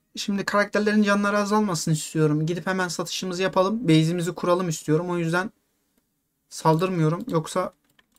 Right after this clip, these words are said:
önüme gelen herkese dalabilirim şu an. Ben Setnial'a bir geçeyim.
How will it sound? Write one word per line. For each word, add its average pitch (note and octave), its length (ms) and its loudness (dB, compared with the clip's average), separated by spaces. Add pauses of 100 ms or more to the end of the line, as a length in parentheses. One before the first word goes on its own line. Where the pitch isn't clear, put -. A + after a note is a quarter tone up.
(120)
önüme F3 240 0
gelen F#3 220 0
herkese F3+ 320 0
dalabilirim E3+ 600 2
şu D#3 180 0
an. E3 100 -2 (3250)
Ben D#3 140 2
Setnial'a D#3+ 520 0
bir D3+ 60 4
geçeyim. D3+ 400 0